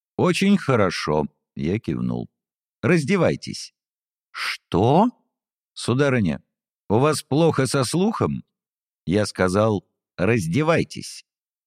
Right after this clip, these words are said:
Она обожгла меня таким взглядом, что могла бы убить.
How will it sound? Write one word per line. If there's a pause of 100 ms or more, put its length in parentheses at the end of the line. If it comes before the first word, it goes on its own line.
(140)
Она
обожгла
меня
таким
взглядом, (220)
что
могла
бы
убить.